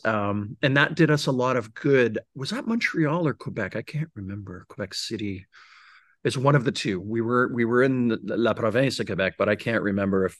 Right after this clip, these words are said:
it was Quebec City or Montreal. I do remember it was all asphalt, and I thought, "This is a little dangerous." But honestly, you know, getting to see the Ramones side stage, who, who gets that? I just, you know,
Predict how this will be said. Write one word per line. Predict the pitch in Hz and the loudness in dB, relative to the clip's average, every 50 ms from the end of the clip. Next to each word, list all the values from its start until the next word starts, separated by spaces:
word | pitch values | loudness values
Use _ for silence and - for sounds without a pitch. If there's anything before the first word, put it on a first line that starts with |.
| _ _ _ - | _ _ _ -6
it | 107 92 | -6 -6
was | - - - | -6 -10 -12
Quebec | - - 104 104 101 - | -12 -10 -8 -8 -8 -8
City | - - 113 98 101 | -6 -6 -6 -4 -6
or | - - 95 95 | -6 -4 -6 -6
Montreal. | 92 92 95 90 - 104 95 90 90 | -4 -6 -6 -6 -4 -4 -2 -2 -2
I | 90 95 95 101 | 0 0 -2 -2
do | 98 110 120 117 | -2 -2 0 2
remember | 110 107 101 107 104 104 101 | 2 2 2 2 0 0 0
it | 78 | 0
was | 98 - - - - | 0 -4 -6 -6 -4
all | 101 101 101 104 - | -2 0 0 0 0
asphalt, | 92 98 98 - - - 113 101 - - | 0 0 0 -2 -2 -4 -4 -6 -6 -6
and | 101 | -8
I | 101 | -10
thought, | - - 120 104 104 - _ _ _ - | -10 -6 -6 -6 -6 -6 _ _ _ -14
"This | - 117 120 120 127 | -12 -12 -12 -12 -12
is | 113 110 | -12 -10
a | |
little | 101 101 98 - 98 | -8 -8 -8 -8 -6
dangerous." | 113 95 90 85 85 98 87 - - | -6 -4 -4 -4 -6 -8 -8 -8 -4
But | - 104 101 - - - - - - - - - - _ _ _ _ - | -2 -2 -2 -2 -4 -8 -12 -10 -10 -10 -12 -14 -16 _ _ _ _ -2
honestly, | - 113 117 117 107 - - 110 98 92 - - - _ _ _ - - - - | 0 0 2 2 0 -2 -2 -4 -4 -6 -8 -12 -20 _ _ _ -18 -16 -8 -2
you | - 131 120 | 2 2 2
know, | 110 98 92 - _ _ _ - | 2 2 -2 -6 _ _ _ 2
getting | - 143 143 139 139 | 4 4 4 4 2
to | 156 - | 2 0
see | - - 135 117 | 2 2 2 0
the | 123 117 | 0 0
Ramones | 120 123 104 98 95 98 98 104 110 113 110 - - | -2 -2 -2 -2 -2 0 0 0 -2 -4 -6 -6 -6
side | - - 120 110 107 98 | -4 -2 -2 -2 -2 -2
stage, | - - - - 101 95 104 120 120 - - - - - _ _ _ _ _ _ _ _ _ - - - - | -4 -6 -4 -2 -2 0 0 0 0 0 -2 -2 -2 -6 _ _ _ _ _ _ _ _ _ -20 -18 -14 -10
who, | - - - | -8 -8 -4
who | - 165 156 | -2 0 2
gets | 151 151 156 - - | 2 2 0 0 -4
that? | 104 92 87 - - - | -4 -4 -6 -6 -8 -6
I | - 101 107 | -6 -4 -4
just, | 104 - 120 - - - - _ _ _ _ _ _ | -4 -4 -6 -6 -8 -10 -12 _ _ _ _ _ _
you | - 104 113 104 | -6 -2 -2 -2
know, | 98 95 90 | -2 -2 -6